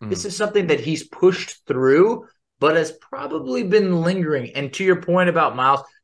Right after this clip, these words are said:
Speaker 1: this has been a relatively healthy year for
Speaker 2: Oh,
Speaker 1: Miles.
Speaker 2: yeah.
Speaker 1: So it's just like he more than gets a pass here because we've seen the last, like, two years, Turner wasn't even finishing the second half of the year.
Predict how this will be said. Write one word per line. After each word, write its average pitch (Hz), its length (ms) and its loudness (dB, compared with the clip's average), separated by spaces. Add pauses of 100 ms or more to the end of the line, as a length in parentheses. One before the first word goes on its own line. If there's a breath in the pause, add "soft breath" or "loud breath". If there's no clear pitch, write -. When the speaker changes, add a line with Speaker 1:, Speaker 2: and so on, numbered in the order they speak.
(140)
Speaker 1:
this 233 260 -2
has 165 140 0
been 143 240 0
a 131 120 0
relatively 120 680 -2
healthy 127 520 -2
year 107 280 -6
for 107 200 -8
Speaker 2:
Oh, 110 40 -10
Speaker 1:
Miles. 104 320 -2
Speaker 2:
yeah. - 60 -18
Speaker 1:
So 117 260 -2 (220 loud breath)
it's 160 300 0
just 160 220 -2
like 147 360 0
he 175 540 0
more 165 580 4
than 151 220 -2
gets 131 240 -4
a 123 40 -6
pass 120 440 -4
here 123 240 -2
because 123 260 -6 (320 loud breath)
we've 202 160 0
seen 202 160 -4
the 156 100 0
last, 143 300 0
like, 117 220 -10
two 165 180 -2
years, 135 340 2
Turner 175 280 -2
wasn't 131 260 -2
even 104 220 -8
finishing 131 420 -6
the 104 100 -10
second - 380 -8
half 165 480 -2
of 127 80 -6
the 110 80 -8
year. 107 340 -12